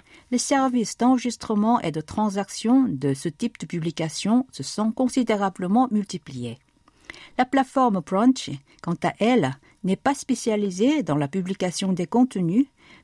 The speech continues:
mais elle se montre très active pour aider ses écrivains inscrits à publier leurs textes. Le projet de publication de Brunch Book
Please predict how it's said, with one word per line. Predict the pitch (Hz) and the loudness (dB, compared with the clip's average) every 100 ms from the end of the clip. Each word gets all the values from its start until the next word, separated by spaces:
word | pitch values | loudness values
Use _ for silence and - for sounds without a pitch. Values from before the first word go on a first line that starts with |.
| - | 0
mais | 240 - | 2 2
elle | 254 | 2
se | - | 4
montre | 247 254 247 135 | 6 4 0 -6
très | - - 247 226 | -6 -2 0 0
active | 226 - 220 247 - - _ - | -4 -4 -2 -2 -4 -20 _ -6
pour | 196 - - | -4 -4 -2
aider | 180 156 170 226 | 0 2 2 2
ses | - 135 160 | 0 -2 -4
écrivains | - 170 147 147 | -2 -2 0 -2
inscrits | 190 214 - - 190 233 277 _ _ | 0 0 -2 -6 -2 0 0 _ _
à | - | -8
publier | 147 240 214 240 | 0 2 4 2
leurs | 254 214 - | 2 0 -4
textes. | - - - - - - _ _ _ _ _ - | -14 -14 -14 -16 -20 -20 _ _ _ _ _ -6
Le | 175 170 | -4 -4
projet | - 262 240 233 | 0 0 2 2
de | 190 | 0
publication | 208 196 196 190 180 180 | -4 -4 -4 -4 -2 -2
de | 170 | -2
Brunch | 151 180 185 - - | -2 -2 -2 -2 -4
Book | 165 240 - | -4 -4 -4